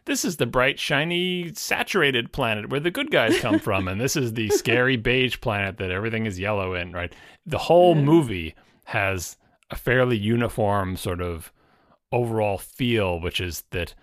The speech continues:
Speaker 1: things are not going well for, <laughs> for anybody involved, but especially for House Atreides, which is that, that, that, uh, sort of, that sense of dread.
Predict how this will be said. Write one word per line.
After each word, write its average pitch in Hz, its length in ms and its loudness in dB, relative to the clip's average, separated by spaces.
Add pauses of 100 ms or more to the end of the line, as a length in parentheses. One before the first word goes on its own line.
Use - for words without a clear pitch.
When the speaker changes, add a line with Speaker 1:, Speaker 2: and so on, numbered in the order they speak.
(380)
Speaker 1:
things 131 320 0
are 120 80 0
not 107 240 -2
going 98 300 -2
well 87 340 0
for, - 300 -8 (180)
<laughs> 151 220 2
for 170 160 4 (140)
anybody 156 380 4
involved, 139 440 2 (240)
but 143 100 2
especially 135 460 0
for 117 160 -2
House 98 200 -6
Atreides, 95 440 -6
which 107 100 -6
is 120 60 -8 (180)
that, 147 220 2 (220)
that, 143 240 2 (200)
that, 160 320 -2
uh, 107 480 -2
sort 117 220 -2
of, 101 180 -4 (640)
that 123 160 -4
sense 156 300 0
of 92 120 -8
dread. 117 520 -4